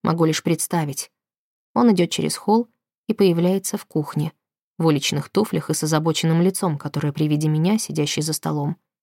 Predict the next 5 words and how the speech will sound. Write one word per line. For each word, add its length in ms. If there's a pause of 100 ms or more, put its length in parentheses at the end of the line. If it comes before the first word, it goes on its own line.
(220)
мгновенно 640
разглаживается. 960 (840)
«Вот 380
ты 100
где», — 320